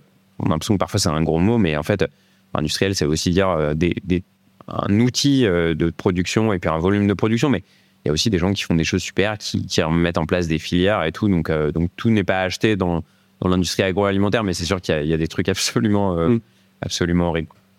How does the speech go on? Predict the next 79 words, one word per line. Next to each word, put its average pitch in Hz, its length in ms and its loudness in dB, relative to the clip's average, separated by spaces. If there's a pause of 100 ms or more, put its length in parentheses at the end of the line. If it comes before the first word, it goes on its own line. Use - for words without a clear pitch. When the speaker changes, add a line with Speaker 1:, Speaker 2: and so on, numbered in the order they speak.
(400)
Speaker 2:
Vous 110 160 2
êtes 107 120 0
en 113 80 2
train - 180 -2
de 131 60 2
le, 98 600 4
lever 120 300 2
des 117 120 2
fonds. 117 280 -2 (220)
Speaker 1:
Oui. 110 180 -2 (380)
Speaker 2:
Euh, 90 580 0
curieux 120 300 2
d'ailleurs, 113 260 2
la 104 100 0
plupart 98 280 0
du 101 120 0
temps, 117 140 2
pour, 98 320 0
pour 104 140 0
une 104 100 2
boutique, 110 320 0
on 101 100 2
a 95 60 2
plutôt 107 360 0
tendance 107 340 0
à 104 80 4
se 101 80 -2
dire, « 117 220 2
Ah 95 100 0
bah, 95 240 0
une 98 280 2
épicerie, 104 420 2
ils 123 40 4
vont 101 120 2
emprunter 95 340 -2
à 92 40 2
la 92 100 2
banque. » 107 300 0
Speaker 1:
Mm. 104 180 2 (320)
Speaker 2:
Euh, 90 500 0
bon, 101 140 2
vous 98 200 0
avez 107 220 2
deux 117 100 2
cent 110 140 0
cinquante 107 300 0
mille 113 100 0
personnes 110 300 0
qui - 100 -6
vous 107 100 4
suivent, 110 200 2
donc 98 160 -2
ça, 101 320 0
ça - 300 -2
a 107 80 0
du 113 120 0
sens. 156 320 0
Mais 113 80 2
du 104 60 -4
coup, - 100 -6
pourquoi 143 220 0
est-ce - 100 -2
que - 60 -2
vous 123 100 4
avez 117 140 4
choisi 110 260 0
de - 60 -8
faire 107 120 0
ça ? 147 280 0
Quels 113 140 0
sont - 120 0
les 110 80 4
projets 120 260 0
que 123 60 -4
vous 117 100 2
avez 107 140 4
envie 104 220 2
de 104 40 -10
développer ? 110 480 2